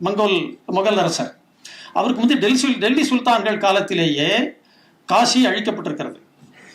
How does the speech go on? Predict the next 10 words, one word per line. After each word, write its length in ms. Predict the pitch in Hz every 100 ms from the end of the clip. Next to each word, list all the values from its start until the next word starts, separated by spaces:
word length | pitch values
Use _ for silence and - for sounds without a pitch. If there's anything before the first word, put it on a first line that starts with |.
| - _ -
இதை 220 | - 202
பற்றி 200 | 208 214
ஆராய்ச்சி 360 | 247 226 294 254
செய்த 180 | 233 208
கல்வெட்டு 400 | 196 240 233 214
ஆய்-, 260 | 196 196 -
ஆய்வாளர்கள், 560 | 208 214 190 170 220
குறிப்பாக 460 | 226 262 254 214 247
கும்பகோணம் 460 | - 302 285 208
சேதுராமன் 600 | - 254 311 233 170 170